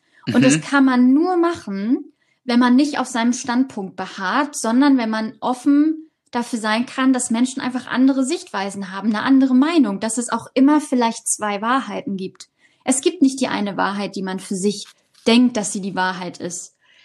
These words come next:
Speaker 1: Es gibt Dinge, die sind wahr oder falsch. Auf jeden Fall. Aber es gibt nicht alles im Leben, was richtig oder falsch ist. Und deswegen versuche ich immer, besonders in Situationen, wo man so extrem,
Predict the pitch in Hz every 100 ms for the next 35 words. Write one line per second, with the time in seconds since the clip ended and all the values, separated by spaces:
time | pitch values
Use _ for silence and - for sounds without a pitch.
0 | - 233 302 277 277 285 247 226 214 202
1 | 196 214 214 208 - 196 185 - - _
2 | _ _ _ 208 233 240 247 - 220 190
3 | 185 - - - 208 214 226 - 285 294
4 | 262 285 - 247 262 - 208 220 240 214
5 | 208 - _ - 240 254 247 175 196 196
6 | - 220 233 240 190 180 - 185 196 214
7 | 214 214 - - _ _ - 226 208 240
8 | 240 233 - 277 277 240 240 220 208 226
9 | 240 233 214 208 214 196 - - 247 247
10 | 220 214 202 202 - - - - 240 240
11 | 240 240